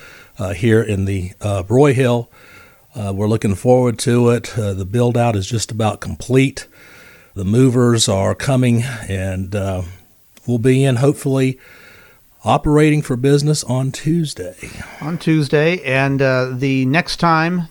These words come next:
Speaker 2: that we record, we'll be in our new luxurious Wealth Guardians radio studio. And I'll encourage everybody at that point, we'll be putting our, uh, videos up on YouTube with the Wealth Guardians radio channel. We already are, but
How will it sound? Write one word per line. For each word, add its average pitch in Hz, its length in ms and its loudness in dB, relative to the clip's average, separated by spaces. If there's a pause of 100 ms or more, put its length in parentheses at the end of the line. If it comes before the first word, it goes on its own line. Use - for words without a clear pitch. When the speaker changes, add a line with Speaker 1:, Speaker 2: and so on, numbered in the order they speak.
Speaker 2:
that 147 160 2
we 151 160 2
record, 147 720 2
we'll 135 160 0
be 139 160 2
in 139 140 0
our 135 160 2
new 143 500 2 (300)
luxurious 143 920 2
Wealth 131 320 0
Guardians 123 500 -2
radio 120 420 -2
studio. 135 680 0 (460)
And 123 200 -2
I'll 123 120 0
encourage 139 460 2
everybody 131 500 0
at 113 100 -4
that 127 260 -2
point, 131 400 -2
we'll 127 320 0
be 123 180 0
putting 127 320 0
our, 117 320 0
uh, 113 80 -2
videos 127 500 0
up 120 220 -2
on 117 440 -4
YouTube 175 600 2
with 131 200 -4
the 127 60 -6
Wealth 117 300 -4
Guardians 117 440 -2
radio 117 240 -2
channel. 120 280 -4
We 151 100 4
already 127 260 2
are, 107 260 2
but 113 180 -10